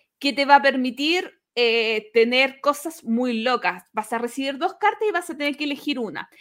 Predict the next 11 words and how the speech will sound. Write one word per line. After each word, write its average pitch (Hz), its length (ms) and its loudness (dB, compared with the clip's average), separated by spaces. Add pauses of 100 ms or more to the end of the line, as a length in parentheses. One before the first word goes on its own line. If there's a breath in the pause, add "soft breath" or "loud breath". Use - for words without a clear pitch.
(300 loud breath)
Y 214 120 -4
cuando 233 260 2
la 220 200 6
carta 285 320 6
de 226 260 6
era 277 160 8
uno 320 260 -2
aparezca, 392 460 0
vas 440 200 -2
a 370 80 6 (160)
activar 302 460 2